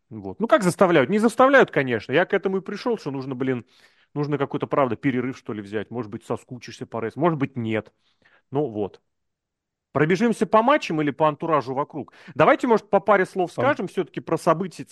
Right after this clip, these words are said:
Speaker 1: которое грохнуло перед этим, буквально накануне. Потому что, ну, серьезно, оно на Royal Rumble вроде как и сказалось, эм, потому что один, одного рестлера в него в итоге не допустили, якобы.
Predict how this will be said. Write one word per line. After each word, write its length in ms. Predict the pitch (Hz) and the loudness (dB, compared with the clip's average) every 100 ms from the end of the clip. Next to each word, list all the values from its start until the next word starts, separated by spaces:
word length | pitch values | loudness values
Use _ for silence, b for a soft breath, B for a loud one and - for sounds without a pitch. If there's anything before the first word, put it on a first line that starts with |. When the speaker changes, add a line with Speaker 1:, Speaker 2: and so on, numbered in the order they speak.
| - | -6
Speaker 1:
которое 380 | 147 147 143 135 | -6 -4 -4 -2
грохнуло 440 | 147 151 147 131 | -2 -2 -2 -4
перед 300 | - 147 170 | -2 -2 0
этим, 240 | 285 - 143 | -2 -4 -8
буквально 400 | 139 151 135 127 | -4 -4 -4 -6
накануне. 580 | 120 135 135 117 95 _ _ _ _ _ - | -6 -6 -6 -10 -12 _ _ _ _ _ 0
Потому 240 | 180 302 | 2 2
что, 140 | - | 0
ну, 60 | 196 | -6
серьезно, 520 | - 202 202 139 123 | -2 -2 0 0 -2
оно 160 | 135 156 | -4 -4
на 180 | 147 151 | -2 0
Royal 220 | 165 156 | 0 0
Rumble 280 | 151 135 127 | -2 -4 -8
вроде 220 | 139 127 | -8 -6
как 220 | 143 127 | -8 -8
и 60 | 135 | -14
сказалось, 640 | - 151 214 262 160 - 131 | -6 -2 0 0 -2 -6 -6
эм, 440 | 117 110 110 113 | -6 -8 -14 -14
потому 280 | 120 127 117 | -12 -12 -12
что 460 | - 113 104 101 113 | -12 -10 -8 -8 -8
один, 280 | 120 127 | -8 -6
одного 360 | 135 131 139 123 | -6 -4 -6 -6
рестлера 360 | 117 - 110 107 | -8 -10 -12 -10
в 80 | |
него 160 | 120 113 | -10 -10
в 80 | 113 | -10
итоге 260 | 127 113 | -12 -10
не 100 | 127 | -8
допустили, 540 | 131 - 156 - 320 196 | -8 -8 -12 -4 0 2
якобы. 880 | 120 156 139 - 151 123 120 101 | 2 4 2 2 -2 -2 -4 -6